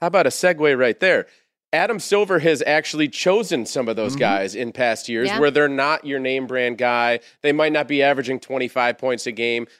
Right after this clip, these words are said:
Speaker 1: They might not be leading the league in assists, but they're
Speaker 3: They
Speaker 1: so
Speaker 3: might just be
Speaker 1: important
Speaker 3: old,
Speaker 1: to the
Speaker 3: like
Speaker 1: ex-
Speaker 3: Dwayne Wade.
Speaker 1: Oh, oh,
Speaker 2: So
Speaker 1: oh.
Speaker 2: I, th-, I think I get where you're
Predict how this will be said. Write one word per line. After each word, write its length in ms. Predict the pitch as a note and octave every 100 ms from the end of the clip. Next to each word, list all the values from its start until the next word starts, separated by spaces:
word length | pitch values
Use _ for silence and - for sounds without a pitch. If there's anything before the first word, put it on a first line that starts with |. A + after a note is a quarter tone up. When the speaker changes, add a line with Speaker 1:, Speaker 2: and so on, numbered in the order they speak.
| -
Speaker 1:
They 80 | D3+
might 180 | D#3+
not 140 | D#3 D3
be 120 | D3
leading 340 | B2+ C#3 C#3+ B2+
the 80 |
league 300 | A#2 B2+ C3
in 100 | A#2+
assists, 420 | A2 - C3 B2+ - _ _
but 140 | D3
they're 100 | D3+
Speaker 3:
They 80 | A#3
Speaker 1:
so 80 | A#3+
Speaker 3:
might 100 | F3+
just 160 | F#3 F#3+
be 80 | A#3+
Speaker 1:
important 260 | F3 G3+
Speaker 3:
old, 320 | G3 G#3 G#3
Speaker 1:
to 140 | - F3
the 100 | D3
Speaker 3:
like 160 | F#3
Speaker 1:
ex- 80 | C3+
Speaker 3:
Dwayne 240 | F#3 F3+ F3
Wade. 240 | D#3 G3 -
Speaker 1:
Oh, 160 | C#3 -
oh, 120 | B2 - _ D3
Speaker 2:
So 100 | F3+
Speaker 1:
oh. 20 |
Speaker 2:
I, 40 |
th-, 120 | G3 F3+
I 100 | F#3
think 160 | A3
I 40 | A3
get 160 | F#3+
where 80 | E3+
you're 100 | D#3+